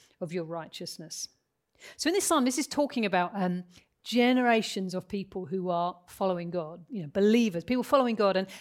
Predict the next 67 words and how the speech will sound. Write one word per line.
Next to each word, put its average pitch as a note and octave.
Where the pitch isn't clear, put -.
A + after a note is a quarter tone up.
and G#3+
one C4
of F4+
the E4+
things C#4
this, -
this A#3+
saying C4+
is G3
that G#3
this B3
is, C#4+
this B3
is D4
kind -
of A#3+
what's G#3+
gonna G#3
mark G3+
them F#3+
out. G3+
This G3+
is C4+
gonna G#3
be F#3
the F#3
things F#3+
that F#3+
they're F#3+
gonna F3+
do. A3
They're F#3+
gonna G#3+
tell C#4
one G#3+
another F3
the G#3
amazing G#3+
works F#3+
of F3
God. G3
They're G3
gonna G#3+
remind A#3+
them, G3
one F3+
another. E3+
They're F3+
gonna G3
proclaim C4+
them. F3+
They're F#3
gonna G3+
think D#4
about G3+
them. E3
Um, G3+
and A3
then A#3
it A#3
lands C#4+
as A3
saying, G#3
"And G#3+
they A#3+
will A#3
celebrate G#3+